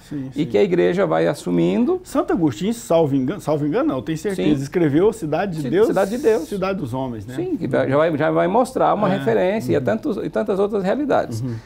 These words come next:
Speaker 2: Depois, os princípios bíblicos. Toda, toda a questão dos princípios bíblicos. Depois nós vamos na patrística, olhando os padres da igreja, percebendo como cada um foi ensinando, através da sua teologia,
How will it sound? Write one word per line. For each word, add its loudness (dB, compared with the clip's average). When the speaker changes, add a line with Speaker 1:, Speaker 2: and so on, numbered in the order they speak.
Speaker 2:
Depois, 2
os -6
princípios 0
bíblicos. -2
Toda, 2
toda 2
a 2
questão -2
dos -6
princípios -6
bíblicos. -4
Depois 0
nós -2
vamos -2
na 2
patrística, -4
olhando 2
os -6
padres 0
da 2
igreja, 0
percebendo -2
como -4
cada -2
um -4
foi -2
ensinando, 0
através 2
da 0
sua 0
teologia, 0